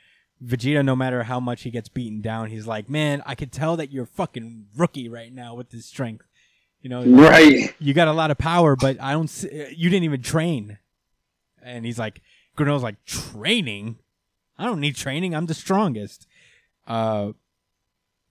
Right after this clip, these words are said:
Speaker 1: and he delivers a particularly devastating kick to Vegeta, but Vegeta holds on to it and elbows his kick. Uh,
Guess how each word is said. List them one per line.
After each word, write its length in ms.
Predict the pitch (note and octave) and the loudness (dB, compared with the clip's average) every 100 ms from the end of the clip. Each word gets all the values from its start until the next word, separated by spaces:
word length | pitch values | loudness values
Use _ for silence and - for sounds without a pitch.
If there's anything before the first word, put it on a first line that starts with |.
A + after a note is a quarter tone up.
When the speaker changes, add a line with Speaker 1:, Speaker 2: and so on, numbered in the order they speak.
| _ | _
Speaker 1:
and 220 | C3 B2+ | -12 -10
he 140 | A#2+ C#3+ | -6 -4
delivers 600 | C3 C3+ D3+ D3 C3+ - | -4 -2 -2 -2 -4 -12
a 140 | D3 C3+ | -10 -10
particularly 920 | - D3+ E3+ D#3 D#3 C#3+ C3+ B2+ G2 B2+ | -4 -4 -4 -4 -6 -4 -6 -8 -14 -10
devastating 580 | C3 C3+ C3+ C#3 C3 B2 | -8 -6 -8 -6 -6 -6
kick 220 | C#3+ A#2+ | -8 -8
to 80 | A2+ | -12
Vegeta, 480 | A2 A#2 D#3+ D#3+ D#3 _ _ _ | -10 -6 -6 -6 -10 _ _ _
but 120 | B2 | -6
Vegeta 240 | A#2 A#2+ A#2 | -6 -4 -6
holds 320 | G2+ A#2+ A2 | -2 -4 -2
on 160 | C#3 D3+ | -6 -6
to 140 | E3 | -6
it 100 | D#3+ | -8
and 140 | A2+ A#2+ _ | -10 -20 _
elbows 480 | D3 D#3 D3+ D3+ C#3 | -4 -2 0 0 0
his 180 | C#3 B2 | -4 -6
kick. 380 | - E3 - _ _ _ _ _ _ - | -6 -6 -8 _ _ _ _ _ _ -12
Uh, 400 | A#2+ A#2 G#2+ | -6 -4 -4